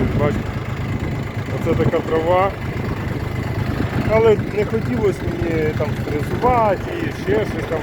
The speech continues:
видумувати. Хлопаки. От як є, так є. Показую, як є. Глибина максимальна доходила двадцять сантиметрів. Але отака трава, бачите, я взагалі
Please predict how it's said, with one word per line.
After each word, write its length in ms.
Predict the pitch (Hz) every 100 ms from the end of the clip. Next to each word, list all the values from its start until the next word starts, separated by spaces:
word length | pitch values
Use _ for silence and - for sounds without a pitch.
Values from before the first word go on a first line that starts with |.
| 143
видумувати. 640 | 151 160 156 147 139 120 - - - - - - - -
Хлопаки. 540 | 147 160 143 127 127 - - - - - - - - - - - - - - -
От 160 | 117 196
як 120 | 190 - 214
є, 60 | 226
так 220 | 202 190 - 156
є. 120 | 143 117 - - - - - - - - - - -
Показую, 600 | - - 233 247 208 220
як 140 | 208 190 -
є. 140 | 151 151 -
Глибина 460 | - - - - 131 - -
максимальна 680 | - - - - - - - - - - - - - - -
доходила 720 | 180 - 220 220 196 190 175 -
двадцять 500 | 185 190 180 156 156
сантиметрів. 680 | 160 151 - 165 - - - - - - 123 -
Але 120 | 180 202
отака 320 | 202 196 196 196 196
трава, 340 | 196 220 208 185
бачите, 320 | 185 - - - - - 190
я 60 |
взагалі 640 | 208 202 226 220 185 160